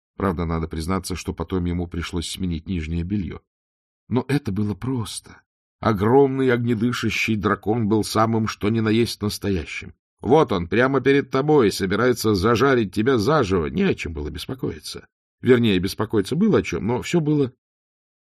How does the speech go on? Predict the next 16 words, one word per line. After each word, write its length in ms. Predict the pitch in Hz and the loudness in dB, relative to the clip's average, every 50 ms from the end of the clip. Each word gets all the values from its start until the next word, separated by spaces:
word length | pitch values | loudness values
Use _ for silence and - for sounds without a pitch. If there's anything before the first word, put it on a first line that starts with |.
| _ - | _ -4
просто. 880 | 101 107 123 175 202 180 110 - - - - - - - - - - _ _ _ _ _ _ _ _ _ _ _ | -2 2 4 4 4 4 4 0 -6 -8 -10 -12 -14 -18 -18 -18 -20 _ _ _ _ _ _ _ _ _ _ _
Никакой 440 | - 92 104 95 - 104 - 147 165 | -2 -2 0 0 0 -2 0 0 0
тебе 220 | 151 165 160 165 | 0 0 -2 -2
таинственности. — 920 | 160 - 175 190 196 185 135 - - - 151 - - - - - - - - _ _ _ _ _ _ _ _ _ _ _ _ _ _ _ _ _ _ _ _ _ _ _ _ _ | 0 2 2 4 4 2 0 -4 -10 -12 -16 -18 -16 -16 -16 -16 -16 -20 -20 _ _ _ _ _ _ _ _ _ _ _ _ _ _ _ _ _ _ _ _ _ _ _ _ _
И 200 | - 123 139 151 | 2 4 4 4
мы 300 | 131 131 147 165 175 175 | 4 2 2 2 4 4
будем 500 | 160 165 170 170 160 160 160 156 143 117 - - - - _ _ _ _ _ - | 6 6 4 4 4 2 2 0 -2 -4 -6 -10 -14 -16 _ _ _ _ _ -2
разбираться, — 760 | - 127 131 135 143 170 180 170 110 - - - - - _ _ _ _ | 0 0 0 2 2 4 4 4 4 2 -2 -10 -10 -12 _ _ _ _
уточнил 520 | - - - 87 78 - - 73 71 76 - | -14 -8 -8 -6 -6 -8 -10 -10 -10 -12 -12
он. — 180 | - 73 - _ _ _ _ _ - | -14 -16 -16 _ _ _ _ _ -14
Да. — 440 | 65 67 73 76 80 76 - - _ _ _ _ _ _ _ _ | -12 -10 -6 -4 -4 -4 -4 -6 _ _ _ _ _ _ _ _
О, 360 | - - 131 151 151 131 - - _ _ | -2 2 4 4 4 2 0 -6 _ _
прекрасно. 640 | - - 82 - 107 117 123 120 107 - 82 - - _ _ _ _ _ _ _ _ _ _ _ | -16 -14 -8 -2 2 2 4 2 2 0 -6 -16 -20 _ _ _ _ _ _ _ _ _ _ _
Люблю, 540 | - - 156 175 180 196 190 160 117 87 - - _ _ _ _ _ _ _ _ _ - | 2 4 6 6 8 8 6 6 4 0 -4 -14 _ _ _ _ _ _ _ _ _ -18
э, 180 | - 87 87 - - - - - _ _ - | -14 -12 -12 -12 -14 -18 -20 -20 _ _ -4
разбираться. 840 | - - 123 131 143 127 123 139 139 131 101 82 - - - - | -2 2 4 4 4 4 4 4 4 4 2 0 -2 -10 -12 -14